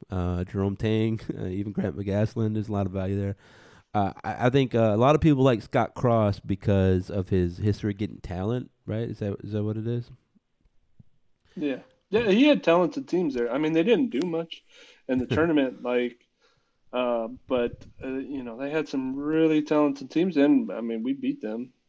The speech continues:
Speaker 2: too.
Speaker 1: <laughs> Yeah.
Speaker 2: As well, too. I mean, I mean, he's, he's familiar with the Metroplex. I think, like,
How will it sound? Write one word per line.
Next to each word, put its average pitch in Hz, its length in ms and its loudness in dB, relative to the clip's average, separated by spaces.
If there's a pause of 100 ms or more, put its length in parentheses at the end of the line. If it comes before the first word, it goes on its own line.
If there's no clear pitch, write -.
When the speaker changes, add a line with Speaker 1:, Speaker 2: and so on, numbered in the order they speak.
Speaker 2:
too. 113 420 -6
Speaker 1:
<laughs> - 60 -20 (100)
Yeah. 143 100 -20 (520)
Speaker 2:
As 127 200 -4
well, 143 160 6
too. 180 140 2
I 175 120 6
mean, 208 440 6
I 190 60 4
mean, 196 160 8
he's, 202 420 4
he's 185 200 2
familiar 208 460 12
with 196 140 6
the 185 80 2
Metroplex. 156 840 4
I 156 100 0
think, 156 280 0
like, 139 340 2